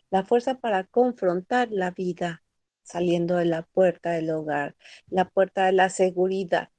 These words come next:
porque mamá representa la casa. Entonces, salir de la seguridad, papá nos tiene que preparar para estar seguros allá afuera. ¿Quién es el que nos lleva al parque?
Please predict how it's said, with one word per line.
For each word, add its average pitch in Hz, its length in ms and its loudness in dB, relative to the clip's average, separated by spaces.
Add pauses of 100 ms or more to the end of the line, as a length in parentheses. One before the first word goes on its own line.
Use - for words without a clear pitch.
porque 185 260 -2
mamá 190 320 0
representa 190 720 -2
la 185 160 0
casa. 165 480 -8 (920)
Entonces, 185 400 -2
salir 190 380 2
de 220 140 0
la 214 200 -2
seguridad, 180 840 -4
papá 208 480 -8
nos 233 300 -2
tiene 302 340 2
que 269 160 2
preparar 240 720 -2 (520)
para 226 160 4
estar 233 280 0
seguros 190 360 -4
allá 170 180 -10
afuera. - 320 -10 (640)
¿Quién 330 180 4
es 247 140 0
el 196 100 -4
que 208 120 -4
nos 202 220 0
lleva 196 220 2
al 170 140 2
parque? 165 580 -4